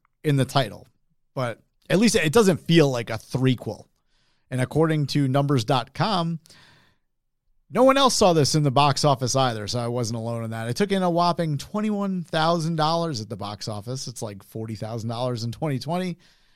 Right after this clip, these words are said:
Uh, clearly, this movie was made for the rental market. I doubt it had many screens to open, uh, but it did, 'cause I did find it in the L A Times. I got the clipping here. Uh, this is a Brian, I always butcher his name. Is it Brian Yuzna or Yuzna?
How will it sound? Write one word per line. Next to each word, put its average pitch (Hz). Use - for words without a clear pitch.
Uh, 117
clearly, 247
this 208
movie 196
was 160
made 160
for 143
the 135
rental 131
market. 98
I 117
doubt 123
it 131
had 151
many 175
screens 170
to 151
open, 165
uh, 131
but 131
it 147
did, 123
'cause 120
I 120
did 127
find 139
it 139
in 135
the 131
L 127
A 127
Times. 131
I 127
got 113
the -
clipping 135
here. 190
Uh, 127
this 135
is 135
a 131
Brian, 185
I 165
always 214
butcher 151
his 127
name. 135
Is 113
it 104
Brian 196
Yuzna 175
or 107
Yuzna? 175